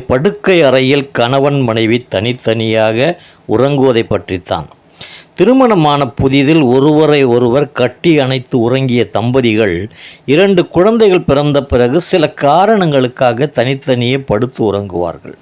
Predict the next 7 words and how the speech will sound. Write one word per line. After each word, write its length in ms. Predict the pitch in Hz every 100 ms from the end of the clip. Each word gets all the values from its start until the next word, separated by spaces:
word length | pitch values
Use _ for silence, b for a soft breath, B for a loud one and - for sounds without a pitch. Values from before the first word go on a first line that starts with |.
| _ B B B B -
இது 220 | 139 202
அவர்களது 420 | 190 156 156 143 135
உறவில் 420 | 160 214 208 208
பலவித 360 | 156 139 139 117
மாற்றங்களை 680 | 113 160 - - 190 165 156
கொண்டு 300 | - 120 131 123
வருகிறதாம். 600 | 113 101 101 92 87